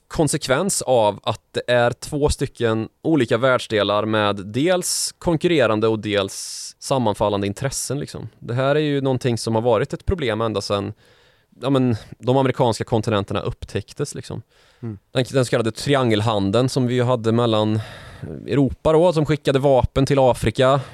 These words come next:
Speaker 1: som skickade människor, alltså slavar, över Atlanten till Karibien, som skickade socker till, eh, Nordamerika och slavar naturligtvis, så att de kunde få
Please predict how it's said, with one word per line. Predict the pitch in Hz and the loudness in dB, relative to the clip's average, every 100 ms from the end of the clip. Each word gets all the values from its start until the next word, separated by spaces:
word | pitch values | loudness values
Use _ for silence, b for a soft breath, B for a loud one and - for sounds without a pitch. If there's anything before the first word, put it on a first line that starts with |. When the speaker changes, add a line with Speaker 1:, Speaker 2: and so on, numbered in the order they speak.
| B | B
Speaker 1:
som | - - 123 120 120 117 | -10 -2 2 2 2 0
skickade | 127 - 123 117 113 | -2 -2 0 2 4
människor, | 123 120 107 104 123 139 | 4 4 2 2 2 2
alltså | 120 117 | 0 -4
slavar, | - 123 117 107 131 | 0 2 4 4 4
över | 120 117 117 117 120 | 4 4 2 2 -2
Atlanten | 135 123 107 - 123 127 | 0 2 2 2 0 2
till | - 120 117 113 - _ _ _ _ _ _ _ _ - - | 0 -2 -2 -4 -10 _ _ _ _ _ _ _ _ -12 -2
Karibien, | 123 127 110 113 120 | 0 0 2 2 2
som | 113 | 0
skickade | 110 104 104 101 104 B B B - | -2 -2 2 2 2 B B B -4
socker | 143 - _ - 123 127 | -2 -4 _ -2 0 2
till, | - 120 110 107 104 | 0 0 0 0 2
eh, | |
Nordamerika | 104 98 104 117 101 98 98 98 101 107 | 2 2 2 2 2 2 0 0 0 2
och | 101 117 - | 2 0 0
slavar | 120 110 101 | 2 4 2
naturligtvis, | 104 107 98 95 98 - | 0 -2 -4 -4 -4 -4
så | - | -8
att | 95 | -4
de | 98 | -4
kunde | 101 98 92 | -2 0 -2
få | 104 98 | -2 -4